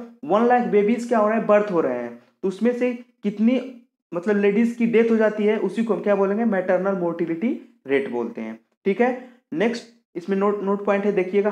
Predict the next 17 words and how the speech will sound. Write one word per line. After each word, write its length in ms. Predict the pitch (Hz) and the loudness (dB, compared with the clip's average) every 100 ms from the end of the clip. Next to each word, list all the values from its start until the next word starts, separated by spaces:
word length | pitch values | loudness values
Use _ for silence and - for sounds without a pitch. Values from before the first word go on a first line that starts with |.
| 202 | 0
high 240 | 180 233 | 2 2
rates 260 | 240 254 254 | 2 2 2
of 200 | 226 196 | 0 0
the 80 | 233 | -2
infant 520 | 226 208 220 233 240 - _ _ 180 | -2 -2 -2 -2 -4 -10 _ _ -2
and 300 | 220 240 202 | 0 0 0
maternal 540 | 196 196 202 208 247 254 - | 0 0 0 0 -2 -4 -4
mortality 520 | 175 180 175 156 151 120 117 _ - | 0 0 0 -4 -4 -4 -6 _ -2
are 160 | 185 208 | 0 2
the 120 | 214 | 0
indication 560 | 208 208 190 208 233 | 0 -2 -2 -2 -2
indicator 500 | 202 190 196 196 220 214 | -2 -4 -2 0 0 -2
of 180 | 190 180 | -2 -2
the 80 | |
backward 500 | 180 185 185 196 202 185 | 0 0 2 0 0 -4
and 200 | 202 196 | -4 -2
poverty। 440 | 147 123 117 | 0 0 0